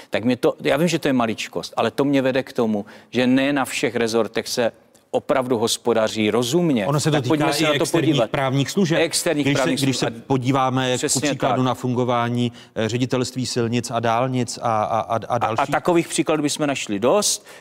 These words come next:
Speaker 1: Pak jsou tu neinvestiční dotace podnikatelským subjektům, tam nepochybně minimálně deset miliard se dá ušetřit. A takhle, když budeme postupovat,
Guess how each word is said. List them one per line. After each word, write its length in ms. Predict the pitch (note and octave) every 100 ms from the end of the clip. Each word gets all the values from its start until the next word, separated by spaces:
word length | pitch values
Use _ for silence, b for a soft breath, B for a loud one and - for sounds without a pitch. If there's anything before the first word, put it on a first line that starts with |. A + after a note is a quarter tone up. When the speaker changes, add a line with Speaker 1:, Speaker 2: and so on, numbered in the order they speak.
| B
Speaker 1:
Pak 180 | C#3 -
jsou 200 | E3+ D#3
tu 120 | D#3+
neinvestiční 640 | D3 C#3 C3 - - -
dotace 380 | B2+ B2 A#2+ C3+
podnikatelským 800 | - A2+ A2+ G#2+ G#2+ G#2 - G2+
subjektům, 580 | - C3 C3 A2+ - A#2+
tam 300 | A#2 B2+ C3
nepochybně 640 | C#3+ - D3+ - B2+ C3
minimálně 680 | B2+ C3 C3+ C3 B2+ A2+ A2+
deset 340 | G#2 - A2 G#2
miliard 380 | G2 F#2 E2+
se 100 | -
dá 120 | F#2 F2
ušetřit. 460 | - B2 - B2+ -
A 40 |
takhle, 260 | - - D3+
když 100 | C3
budeme 180 | C#3
postupovat, 720 | A2+ B2+ - B2 C#3+ B2+ A#2